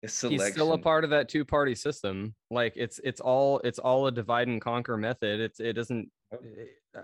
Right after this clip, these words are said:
Speaker 2: like, I was more of a Trump supporter midway through, but
Speaker 1: Mm-hmm.
Speaker 2: then we started our podcast last year, right before the elections.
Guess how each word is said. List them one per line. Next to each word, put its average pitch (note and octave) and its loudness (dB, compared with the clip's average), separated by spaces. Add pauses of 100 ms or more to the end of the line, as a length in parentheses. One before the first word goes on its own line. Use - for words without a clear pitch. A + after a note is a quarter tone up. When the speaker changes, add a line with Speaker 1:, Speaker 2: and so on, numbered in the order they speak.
Speaker 2:
like, C3 -6 (340)
I E3 4
was F3+ 2
more D#3 4
of D#3 2
a C#3+ 0
Trump D3 0
supporter C#3+ 0
midway A#2+ 2
through, A#2+ -2 (420)
but B2+ 2
Speaker 1:
Mm-hmm. A#2 -4
Speaker 2:
then C3+ 4
we B2+ 0
started B2+ 2
our A2 2
podcast B2+ 0
last A#2 0
year, A#2+ 0
right A#2 0
before A#2 -2
the A2 -2
elections. A#2 0